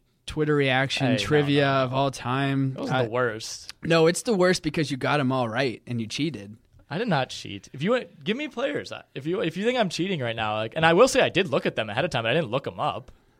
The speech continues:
Speaker 2: Just name fucking. I, I gotta stop swearing on this podcast. I'm catching myself twice now. If you think I'm cheating, just, like, just pick a roster.
Speaker 1: All right, let's do it real quick.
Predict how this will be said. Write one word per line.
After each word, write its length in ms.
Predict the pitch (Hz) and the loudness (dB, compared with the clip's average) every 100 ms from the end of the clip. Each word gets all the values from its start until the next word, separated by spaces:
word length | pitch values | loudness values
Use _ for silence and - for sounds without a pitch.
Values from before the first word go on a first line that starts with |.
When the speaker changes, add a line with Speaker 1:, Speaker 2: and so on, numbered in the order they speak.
| _ | _
Speaker 2:
Just 180 | 143 139 | -12 -4
name 260 | 151 220 214 | -2 -2 -4
fucking. 380 | - - - - _ _ _ - | -10 -14 -18 -20 _ _ _ -20
I, 40 | |
I 160 | 135 - | -12 -8
gotta 100 | 185 | -6
stop 180 | - 101 | -8 -8
swearing 220 | 113 139 | -6 -6
on 80 | 101 | -6
this 100 | - | -8
podcast. 440 | 117 131 - - | -10 -10 -12 -14
I'm 120 | - 123 | -14 -8
catching 260 | 147 147 | -8 -6
myself 320 | 117 117 104 | -6 -6 -8
twice 280 | - 131 143 | -6 -6 -6
now. 220 | - 113 - - - - | -10 -14 -18 -20 -20 -4
If 80 | |
you 80 | 160 | -2
think 100 | 277 | 0
I'm 120 | 247 | 0
cheating, 260 | - 294 143 | -2 -2 -2
just, 180 | 120 123 | -4 -2
like, 220 | 139 127 | -2 -2
just 140 | 143 | -4
pick 160 | 170 175 | -2 -2
a 40 | |
roster. 500 | 147 127 190 - - - - | -2 -2 -6 -10 -16 -16 -8
Speaker 1:
All 60 | 139 | -4
right, 240 | 214 180 147 | -2 -2 -4
let's 160 | 151 - | -4 0
do 100 | 214 | 0
it 60 | |
real 200 | 147 160 | 2 4
quick. 380 | 190 180 180 - | 6 6 4 2